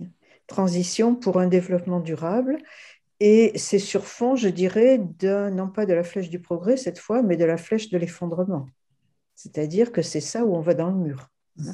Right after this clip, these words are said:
Et, euh, voilà. Donc, euh,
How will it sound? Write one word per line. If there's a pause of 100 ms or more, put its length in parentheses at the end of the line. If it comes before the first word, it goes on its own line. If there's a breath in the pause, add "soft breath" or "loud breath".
(840 loud breath)
Et,
euh,
voilà. (200)
Donc,
euh,